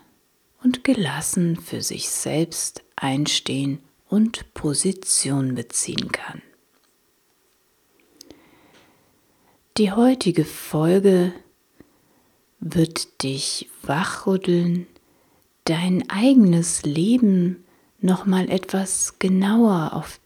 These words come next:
unter die Lupe zu nehmen und warum es vollkommen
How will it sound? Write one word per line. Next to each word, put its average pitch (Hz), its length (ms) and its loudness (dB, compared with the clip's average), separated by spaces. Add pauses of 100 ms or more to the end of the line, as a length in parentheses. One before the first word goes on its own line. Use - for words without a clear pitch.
(120)
unter 208 380 0
die 175 160 4
Lupe 190 420 -2
zu - 220 -2
nehmen 139 520 -2 (1300)
und - 600 -4 (280)
warum 180 360 2
es - 240 0
vollkommen 190 800 -2